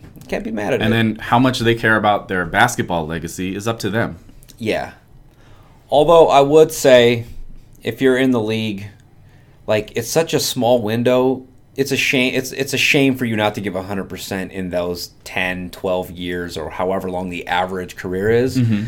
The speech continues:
Speaker 1: You ought to give it a hundred percent.
Speaker 2: Yeah.
Speaker 1: You know?
Speaker 2: Yeah.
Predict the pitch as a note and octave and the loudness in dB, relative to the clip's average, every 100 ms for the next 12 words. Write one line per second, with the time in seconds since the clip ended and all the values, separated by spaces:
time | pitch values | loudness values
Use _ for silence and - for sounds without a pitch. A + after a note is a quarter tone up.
0 | - - F3+ E3 A#2+ G2+ F#2+ E2+ D#2+ F#2 | -10 0 6 8 8 4 0 -2 -6 -8
1 | D#2+ D#2 - E2+ C2 A#1+ - G2 C#2 - | -10 -10 -12 -12 -14 -16 -6 -4 -4 -10
2 | - F2 E2 E2 F2 - - G2 | -10 -10 -8 -12 -14 -14 -8 -8